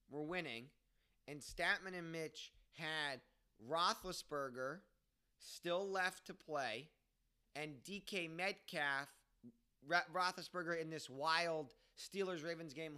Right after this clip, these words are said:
Who knows when it's gonna happen, if it's gonna happen. Metcalf playing Monday night.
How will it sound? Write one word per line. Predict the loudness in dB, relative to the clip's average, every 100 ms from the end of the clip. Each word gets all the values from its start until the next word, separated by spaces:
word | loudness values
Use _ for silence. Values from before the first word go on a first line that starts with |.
| -8
Who | -4
knows | -4 -4
when | -4 -4
it's | -6
gonna | -6 -2
happen, | -2 -2
if | -6 -8
it's | -12
gonna | -8 -4 -4
happen. | -4 -8 -12 _ _ _
Metcalf | 0 2 2 0 0 0
playing | -4 -6 -6
Monday | -6 -6 -6
night. | -10 -12